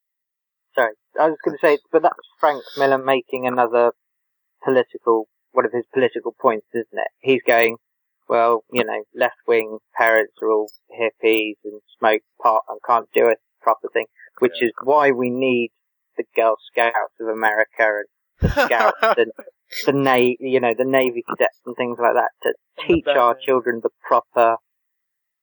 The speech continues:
Speaker 1: you know, way to behave and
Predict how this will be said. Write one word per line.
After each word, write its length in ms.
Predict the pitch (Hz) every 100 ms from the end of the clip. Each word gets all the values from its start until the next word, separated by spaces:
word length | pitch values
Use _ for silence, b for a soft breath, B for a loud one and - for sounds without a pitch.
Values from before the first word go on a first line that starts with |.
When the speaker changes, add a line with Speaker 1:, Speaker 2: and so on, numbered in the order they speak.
| _ _ _ _ _ _ _ _ _ _ _ - -
Speaker 1:
you 220 | 123 127
know, 160 | 113 104 - _ _
way 220 | 131 123
to 60 | 117 _ 110 110 -
behave 320 | 117 104 107 -
and 140 | 110